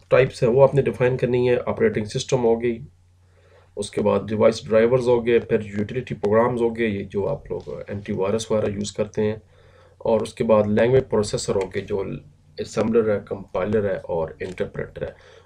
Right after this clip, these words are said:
और इसी, अ, long question का दूसरा हिस्सा, ये अलहदा long भी आ सकता है और इकट्ठा भी आ सकता है कि application software उसकी types पर note लिखें। बहरहाल इकट्ठा इसको कर लें, अगर अलहदा आ गया तो फिर सिर्फ अलहदा कर दें।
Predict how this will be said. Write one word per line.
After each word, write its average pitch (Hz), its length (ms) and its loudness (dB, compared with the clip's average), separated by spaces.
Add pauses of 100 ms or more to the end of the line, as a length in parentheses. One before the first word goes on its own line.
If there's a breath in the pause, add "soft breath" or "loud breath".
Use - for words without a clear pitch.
और - 200 2
इसी, 160 320 2
अ, 131 140 4
long 135 280 6
question 147 260 4
का 139 120 4
दूसरा 147 280 4
हिस्सा, 143 220 6
ये 135 160 6
अलहदा 170 260 8
long 151 320 6
भी 147 100 0
आ 139 180 2
सकता - 320 -4
है 127 60 4
और 113 180 2
इकट्ठा - 320 -2
भी 104 140 -2
आ 98 100 2
सकता 104 300 -4
है 117 80 2
कि 110 140 -6
application 151 600 -4
software 127 460 4
उसकी 110 260 -6
types 123 360 0
पर 101 200 -6
note 101 380 0
लिखें। 67 280 -12 (800 loud breath)
बहरहाल 127 280 2
इकट्ठा 147 360 2
इसको 143 200 6
कर 131 200 2
लें, 131 140 4
अगर 113 180 0
अलहदा 127 320 4
आ 120 80 4
गया 117 140 0
तो 107 100 -2
फिर 104 160 -2
सिर्फ 104 260 -4
अलहदा 113 280 0
कर 123 180 -2
दें। 123 200 -2